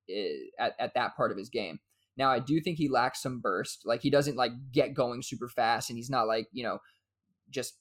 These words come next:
shot out of the cannon off the line or anything like that. And he's not elusive. You're not gonna see this guy making guys miss an open field left and right. It's just not what he does.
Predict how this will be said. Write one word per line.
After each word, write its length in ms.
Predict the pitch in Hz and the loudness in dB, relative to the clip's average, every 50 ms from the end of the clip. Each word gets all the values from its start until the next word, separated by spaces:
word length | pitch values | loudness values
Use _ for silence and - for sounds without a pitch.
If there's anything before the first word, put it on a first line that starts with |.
| _ _ _ | _ _ _
shot 300 | - - 160 131 127 131 | 0 4 6 6 8 8
out 180 | 127 123 123 | 6 6 4
of 60 | 123 95 | 2 0
the 80 | 113 | -6
cannon 380 | 113 - - 135 127 127 127 123 | -8 -6 -4 -4 -2 -2 -2 -2
off 180 | 113 113 - | -4 -4 -4
the 60 | - 117 | -6 -4
line 280 | 113 117 120 120 123 | -2 -2 -2 -2 -2
or 60 | 113 | -4
anything 260 | 107 110 113 - 127 123 | -6 -8 -8 -10 -8 -8
like 200 | 113 107 113 - | -6 -8 -4 0
that. 220 | 123 117 113 113 | 2 2 2 2
And 120 | 92 107 127 | 0 -2 -4
he's 180 | 139 135 127 | -4 -4 2
not 180 | 151 151 143 131 | 4 4 4 4
elusive. 440 | 127 131 131 120 113 110 - 120 117 | 4 2 0 -2 -4 -4 -6 -6 -4
You're 80 | 127 | -2
not 140 | 131 131 123 | 0 0 0
gonna 140 | 127 117 120 | 0 -2 -4
see 140 | - - 131 | -4 -4 -4
this 180 | 110 127 - | -4 -6 -6
guy 320 | - - 120 117 113 113 117 - _ _ _ - | -2 0 2 2 2 2 0 -2 _ _ _ -2
making 300 | 139 139 135 139 135 131 | 2 2 2 2 2 0
guys 240 | 127 120 123 120 | 2 2 2 2
miss 180 | 139 127 120 - | 0 0 0 0
an 60 | 123 | 0
open 240 | 113 110 107 110 110 | 0 0 0 -2 -6
field 380 | - - 131 123 110 104 101 - | -6 -2 0 0 2 0 0 0
left 220 | 117 110 - - | 0 -2 -2 -2
and 80 | 117 104 | -2 0
right. 160 | 110 95 98 | 2 2 2
It's 80 | 117 123 | 0 -2
just 100 | 123 - | -2 0
not 200 | - 107 95 104 | 0 0 0 0
what 120 | 110 104 | 0 -2
he 80 | 101 82 | -2 -2
does. 400 | 98 101 87 80 65 76 - | 0 0 0 0 0 -2 -6